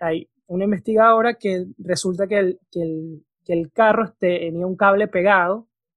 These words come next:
por debajo, o sea, que realmente, porque es una tecnología nueva de células de hidrógeno y tal,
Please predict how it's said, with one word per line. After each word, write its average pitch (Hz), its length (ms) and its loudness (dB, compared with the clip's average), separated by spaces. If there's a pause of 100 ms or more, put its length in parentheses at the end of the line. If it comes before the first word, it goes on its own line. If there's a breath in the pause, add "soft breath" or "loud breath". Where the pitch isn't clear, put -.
(460)
por 160 140 -2
debajo, 196 420 4
o 220 120 -10 (380)
sea, 185 180 -2
que 175 140 0
realmente, 190 520 0
porque 180 200 -2
es 196 60 2
una 233 120 2
tecnología 196 440 2
nueva 220 320 2
de 202 80 4
células 190 360 -4
de 160 80 -4
hidrógeno 214 460 0
y 190 60 -10
tal, 233 280 -4